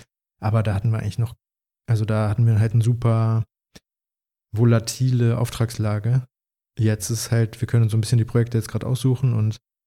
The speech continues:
deswegen wäre ich jetzt gerade auch viel entspannter, Leute dann wirklich auch fest dazu zu holen, weil wenn man jemanden fest einstellt, dann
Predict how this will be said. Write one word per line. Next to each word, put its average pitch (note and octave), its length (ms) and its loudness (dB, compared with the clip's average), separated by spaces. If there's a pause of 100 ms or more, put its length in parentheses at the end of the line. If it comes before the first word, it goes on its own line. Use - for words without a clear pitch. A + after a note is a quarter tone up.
(300)
deswegen A2+ 300 2
wäre A2+ 100 4
ich A2 80 0
jetzt A#2 160 0
gerade A#2 220 0
auch G#2 100 -6
viel A2+ 320 -2
entspannter, A2+ 720 -2 (140)
Leute A2 360 -2
dann G#2 180 -2
wirklich G#2+ 200 -6
auch G#2 80 -8
fest - 280 -4
dazu G#2+ 240 -4
zu A2+ 160 -4
holen, G#2+ 280 -2
weil G2 300 -2 (400)
wenn A2 120 2
man A2 80 6
jemanden A2 220 2
fest - 220 -2
einstellt, A#2 460 -2
dann G2+ 360 -4